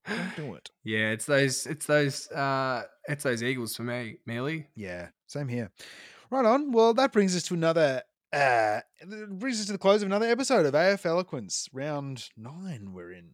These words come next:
Speaker 1: Just finished
Speaker 2: Blimey.
Speaker 1: round nine? Round ten? No,
Speaker 2: Yeah,
Speaker 1: no,
Speaker 2: round
Speaker 1: no.
Speaker 2: nine this is. For, for,
Speaker 1: Going
Speaker 2: for,
Speaker 1: into round
Speaker 2: going into
Speaker 1: eleven.
Speaker 2: round nine. This is it.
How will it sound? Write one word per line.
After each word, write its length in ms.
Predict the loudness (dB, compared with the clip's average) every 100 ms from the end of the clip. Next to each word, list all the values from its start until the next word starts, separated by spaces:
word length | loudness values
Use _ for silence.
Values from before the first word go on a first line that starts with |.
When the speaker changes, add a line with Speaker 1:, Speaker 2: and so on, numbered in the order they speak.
| _
Speaker 1:
Just 160 | -4 -2
finished 240 | -2 -4 -6
Speaker 2:
Blimey. 60 |
Speaker 1:
round 140 | -8 -10
nine? 240 | -10 -12 -10
Round 280 | -10 -10
ten? 300 | -12 -12 -12 -10
No, 80 | -2
Speaker 2:
Yeah, 260 | 0 2 2
Speaker 1:
no, 60 |
Speaker 2:
round 240 | 2 0 0
Speaker 1:
no. 100 | 0
Speaker 2:
nine 100 | -2
this 160 | -4
is. 180 | -6 -8
For, 260 | -4 -4 -4
for, 220 | -10 -10 0
Speaker 1:
Going 220 | 2 2
Speaker 2:
for, 60 | 2
Speaker 1:
into 220 | 0 0
round 120 | 0
Speaker 2:
going 160 | 2 2
into 140 | 2
Speaker 1:
eleven. 160 | 2 4
Speaker 2:
round 120 | 2
nine. 260 | 0 -2 -4
This 140 | -6
is 80 | -2
it. 220 | -2 -4